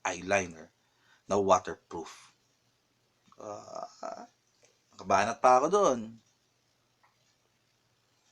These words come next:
Okay. Ayun. Ano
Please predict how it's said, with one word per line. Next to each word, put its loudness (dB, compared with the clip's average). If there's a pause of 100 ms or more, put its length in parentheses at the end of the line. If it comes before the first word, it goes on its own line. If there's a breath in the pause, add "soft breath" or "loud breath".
(1300)
Okay. -16 (1200)
Ayun. -10 (2250 soft breath)
Ano -12